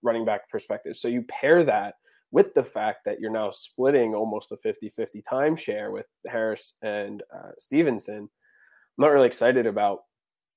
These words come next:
almost any option, maybe outside of Hunter Henry, just because of how thin the tight end is, um,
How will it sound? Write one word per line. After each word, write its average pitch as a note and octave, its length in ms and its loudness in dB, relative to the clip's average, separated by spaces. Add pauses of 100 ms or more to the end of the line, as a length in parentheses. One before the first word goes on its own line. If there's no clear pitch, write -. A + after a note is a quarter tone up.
almost E3+ 500 0
any A#2+ 240 -2
option, G#2 420 -4
maybe A#2 200 0
outside A2 260 -2
of G#2 100 -10
Hunter G#2 300 -8
Henry, G#2 300 -8
just - 160 -18
because - 200 -16
of G#2+ 120 -14
how G#2+ 160 -8 (160)
thin G#2 420 -4
the - 60 -12
tight - 240 -4
end C#3 200 6
is, G#2 360 -4 (460)
um, G2+ 420 -6